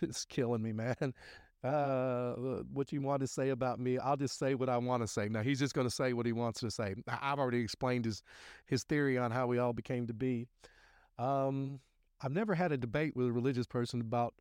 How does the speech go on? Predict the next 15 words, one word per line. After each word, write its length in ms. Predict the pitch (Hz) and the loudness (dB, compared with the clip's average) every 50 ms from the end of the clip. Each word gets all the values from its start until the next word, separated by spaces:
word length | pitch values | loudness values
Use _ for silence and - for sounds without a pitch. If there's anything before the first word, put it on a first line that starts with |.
| _ _ _ _ _ | _ _ _ _ _
their 180 | 120 117 123 127 | -6 -4 -2 -2
religion 540 | 117 117 107 127 139 131 107 120 117 117 110 | -2 0 0 0 0 0 0 0 -2 0 0
where 220 | 113 120 120 120 | 0 0 0 0
I 140 | 110 117 127 | 0 0 0
wasn't 360 | 131 139 143 127 139 127 113 | 0 0 0 0 0 -2 -2
thinking, 420 | - 139 135 120 - 113 107 95 - _ _ _ _ | 0 -2 -2 0 -2 -2 -4 -4 -8 _ _ _ _
"This 140 | 175 156 - | 0 0 0
person 420 | - - 156 156 143 - 143 127 123 | 0 0 0 0 2 2 2 2 2
is 120 | 117 - | 2 2
clueless," 540 | - 156 147 143 135 120 117 110 - - - _ _ - | 2 2 2 2 2 0 0 -2 -4 -8 -12 _ _ -8
<laughs> 1400 | 202 - - - 196 - - - - - _ _ _ _ _ _ _ - 190 - _ _ 214 - _ _ _ | -8 -8 -8 -10 -12 -12 -12 -14 -16 -16 _ _ _ _ _ _ _ -14 -14 -14 _ _ -20 -20 _ _ _
the 80 | - 156 | -4 -4
entire 460 | 143 139 - - - - - 165 147 | -4 -4 -6 -6 -6 -4 -4 -4 -4
time. 380 | - - 143 139 123 117 113 131 - _ _ - - _ - - - - - - - _ _ _ _ - | -4 -4 -4 -4 -2 -2 -4 -6 -8 _ _ -20 -20 _ -20 -20 -20 -20 -20 -20 -20 _ _ _ _ -6
Uh, 260 | 165 165 156 135 120 | -4 -2 0 -2 -2